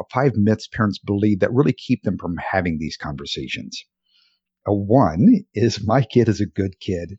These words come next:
and they would never be curious about sex and would never look at pornography," right? They'd never be curious. But I was curious. Every child is naturally curious about what the opposite sex looks like without clothes. Usually, it's common for children to see other children's bodies, and that's as,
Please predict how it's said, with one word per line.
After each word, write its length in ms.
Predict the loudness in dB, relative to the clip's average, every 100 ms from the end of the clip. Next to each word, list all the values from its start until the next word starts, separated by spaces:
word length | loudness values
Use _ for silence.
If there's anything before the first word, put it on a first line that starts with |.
| 4
and 140 | 6
they 80 | 6
would 140 | 6
never 220 | 6 4 2
be 140 | 0
curious 520 | -2 -6 -2 -2 -2
about 300 | -4 -4 -6
sex 520 | -6 -4 -6 -12 -20 _
and 220 | -4 -2
would 120 | -2 0
never 500 | 0 2 0 0 -2
look 180 | -8 -10
at 120 | -12
pornography," 580 | -12 -12 -12 -16 -20 _ _ _
right? 180 | -8 -8 -4
They'd 160 | -2 0
never 320 | 2 2 0
be 160 | -2 -6
curious. 580 | -8 -8 -8 -6 -6 -8 -20 -18 -18 -18 -2
But 140 | -2 2
I 120 | 4
was 200 | 4 0
curious. 380 | -4 -8 -6 -10 -2
Every 240 | 2 2
child 320 | 0 -2 0 -2
is 140 | -2
naturally 480 | -4 -4 -10 -10 -10
curious 520 | -8 -8 -8 -10 -12 _ _ _
about 380 | -6 -4 -4 -6
what 300 | -10 -8 -8 -10 -6
the 100 | -4
opposite 340 | -4 -8 -14
sex 340 | -4 -4 -2
looks 220 | -6 -4 -8
like 120 | -8
without 320 | -8 -8 -8
clothes. 520 | 2 4 6 2 -2 -12 -20 -12
Usually, 760 | -8 2 6 6 4 4 4 2 0 _ _
it's 100 | -14
common 300 | -2 2 2
for 100 | 0
children 320 | -2 -2 0 0
to 80 |
see 160 | 0 -2
other 160 | -2 -4
children's 400 | -6 -4 -6 -2
bodies, 520 | 0 2 2 -2 -2
and 120 | -4
that's 220 | -4 -6
as, 100 | -14